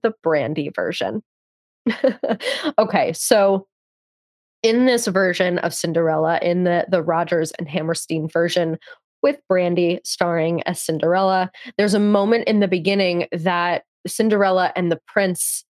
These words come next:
meet in the town square. Before the ball, Cinderella is out shopping for her stepmother and stepsisters, and she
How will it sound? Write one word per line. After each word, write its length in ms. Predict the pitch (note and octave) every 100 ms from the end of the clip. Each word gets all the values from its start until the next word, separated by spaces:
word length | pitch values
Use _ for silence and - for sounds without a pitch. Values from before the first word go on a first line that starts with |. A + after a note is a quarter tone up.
| _
meet 640 | F#3+ F#3 G3 F#3+ - - -
in 160 | G3 G3+
the 80 | G3
town 340 | - F#3+ F3+
square. 420 | E3+ - D#3+ B2+ -
Before 360 | D#3+ A3+ A#3+
the 100 | A#3
ball, 460 | F#3+ F3+ F3+ F3+ - _ - -
Cinderella 760 | - G#3+ G3 F#3 F3 F3 F3 -
is 320 | F3 D#3+ D3+ E3+
out 200 | E3 -
shopping 520 | - F3 E3+ E3 E3
for 180 | F3 D#3
her 500 | - D#3+ D#3+ D#3 -
stepmother 600 | - - A3 G#3 F#3+ F#3+
and 220 | - E3+
stepsisters, 840 | - - - F3+ - F#3 F3+ F3 - -
and 320 | F3 E3+ E3
she 220 | - F3